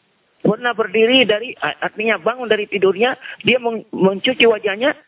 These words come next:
dan membaca sepuluh ayat dari akhir surat Ali Imran dalam keadaan dia tidak berwudu. Ya. Wa Umar ibn Khattab radhiyallahu anhu kana fi qaumi wa hum yaqra'una Qur'an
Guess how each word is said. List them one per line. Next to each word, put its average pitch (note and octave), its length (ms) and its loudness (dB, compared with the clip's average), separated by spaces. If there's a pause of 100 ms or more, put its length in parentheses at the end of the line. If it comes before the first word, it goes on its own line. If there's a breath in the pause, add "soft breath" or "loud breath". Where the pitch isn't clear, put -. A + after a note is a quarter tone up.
dan G3+ 160 0
membaca G#3 560 -2
sepuluh B3 320 0
ayat B3 320 -6
dari A3 320 -4
akhir C#4+ 320 0
surat B3 320 4
Ali G3 160 -6
Imran F3 240 -2 (400)
dalam E3 160 0
keadaan F3 480 -6
dia G3 240 2
tidak D3 240 -2
berwudu. C3 320 -6 (960)
Ya. D3+ 240 0 (1400 loud breath)
Wa E3+ 400 2
Umar B3 240 0
ibn C4 240 0
Khattab A#3 480 -2
radhiyallahu A3 560 0
anhu A#3 240 0 (400)
kana C4 400 0
fi G#3+ 160 -2
qaumi B3 640 -4
wa B3+ 240 0
hum B3 160 -10
yaqra'una B3 480 0
Qur'an B3 480 -2